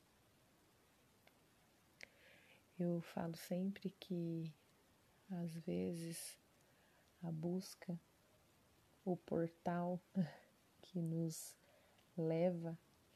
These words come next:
pro lugar onde a gente tá buscando, é essa parte do corpo. Porque se eu sei onde ele tá,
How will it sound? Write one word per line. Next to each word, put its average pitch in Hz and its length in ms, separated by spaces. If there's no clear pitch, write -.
pro 170 140
lugar 165 460
onde 170 180
a 160 40
gente 165 260
tá 165 140
buscando, 185 800
é 175 120
essa 170 220
parte 180 360
do 180 140
corpo. 175 520
Porque 175 680
se - 220
eu 175 140
sei 190 320
onde 185 200
ele 170 200
tá, 180 260